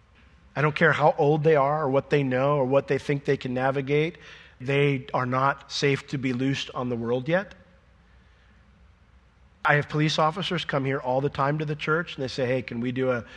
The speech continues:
just do, they want, they want to do a seminar on just how dangerous the internet is."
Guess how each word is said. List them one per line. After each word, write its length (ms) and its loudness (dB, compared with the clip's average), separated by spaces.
just 200 -6
do, 160 -2
they 180 -4
want, 280 -4
they 60 -6
want 200 -4
to 40 -2
do 40 0
a 40 -4
seminar 360 0
on 80 -4
just 100 -4
how 120 -2
dangerous 500 -4
the 120 -6
internet 340 -6
is." 280 -8